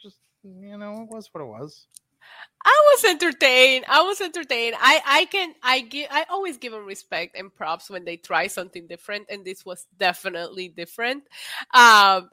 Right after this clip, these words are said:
Speaker 2: I was very confused. That, like, they showed the rules, but then nothing made sense.
Speaker 1: Yeah.
Speaker 2: When they were wrestling, like, nothing of the, of the rules <coughs> made any sense.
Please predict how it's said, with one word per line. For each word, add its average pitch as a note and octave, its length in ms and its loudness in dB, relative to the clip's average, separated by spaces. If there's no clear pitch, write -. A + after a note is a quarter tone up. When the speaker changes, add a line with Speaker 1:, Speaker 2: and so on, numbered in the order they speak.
Speaker 2:
I B3+ 60 -2
was D4+ 140 -2
very B3+ 200 2
confused. G#3 540 -14
That, A3 220 0
like, A#3+ 200 0
they A#3 120 0
showed B3+ 280 -8
the B3 100 -6
rules, A3 340 -12
but G#3 180 -12
then G#3+ 160 -8
nothing G#3 300 -4
made F#3 160 -6
sense. G3 360 -10
Speaker 1:
Yeah. D#3+ 240 -2
Speaker 2:
When A3+ 160 0
they G#3+ 80 0
were G3+ 160 2
wrestling, A#3 480 -2
like, G3+ 220 0
nothing A3+ 580 -4
of G3 220 -12
the, G3+ 200 -6
of F#3 200 -12
the G3 100 -10
rules G#3 380 -14
<coughs> - 180 -20
made G#3 340 -4
any F#3+ 200 -6
sense. - 400 -18